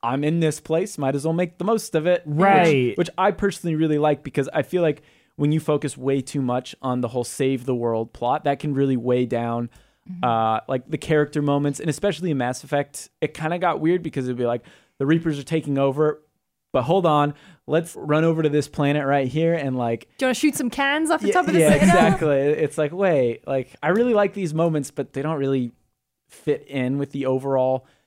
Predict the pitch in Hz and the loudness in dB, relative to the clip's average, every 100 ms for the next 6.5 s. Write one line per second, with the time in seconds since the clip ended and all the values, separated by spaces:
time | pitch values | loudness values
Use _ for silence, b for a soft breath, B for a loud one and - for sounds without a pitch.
0 | _ _ _ _ _ _ - - 156 151 | _ _ _ _ _ _ -20 -2 -2 2
1 | 160 151 151 143 - 127 123 - 123 - | 2 4 4 2 0 -2 -2 -4 -8 -8
2 | 120 120 113 135 123 120 120 - _ 160 | -10 -10 -6 -2 0 0 -4 -12 _ 0
3 | 175 - 165 175 170 160 170 - 131 131 | 0 -2 -4 0 2 2 0 0 2 2
4 | 123 135 131 151 135 - 120 120 131 127 | 0 -2 0 2 2 -2 -6 -6 -4 -4
5 | 120 240 233 247 262 285 262 139 131 135 | 0 0 2 2 2 2 2 0 0 -2
6 | 143 131 151 151 | -4 -2 -4 -4